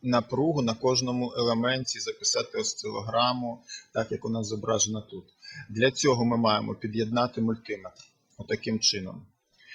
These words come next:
Як це робиться? В вкладці «Інструмент» витягаємо мультиметр. Оце у нас перше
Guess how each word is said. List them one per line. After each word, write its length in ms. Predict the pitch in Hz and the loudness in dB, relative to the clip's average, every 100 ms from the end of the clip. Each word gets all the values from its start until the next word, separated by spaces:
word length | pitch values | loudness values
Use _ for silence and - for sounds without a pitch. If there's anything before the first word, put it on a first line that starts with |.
| - - | -10 2
Як 220 | 104 - | 2 4
це 140 | 127 | 2
робиться? 540 | 107 98 - - - - _ _ - | 4 2 -2 -4 -6 -8 _ _ -20
В 80 | - | -10
вкладці 840 | - 131 120 104 - - 92 90 - _ _ _ - | 4 8 8 6 4 0 0 -6 -10 _ _ _ -2
«Інструмент» 680 | 117 - 104 98 95 120 165 - _ _ | 0 2 2 4 4 2 -2 -12 _ _
витягаємо 680 | 117 113 127 117 117 107 101 | -4 4 6 6 6 6 2
мультиметр. 640 | 95 - 98 104 117 - - _ - | -2 -2 -2 -2 -4 -8 -14 _ -2
Оце 320 | 120 - 165 | 0 4 6
у 120 | 156 | 8
нас 560 | 131 117 101 - - - - _ _ _ | 10 8 10 8 8 4 -16 _ _ _
перше 680 | 139 123 113 107 - 127 127 | 10 10 10 10 10 8 2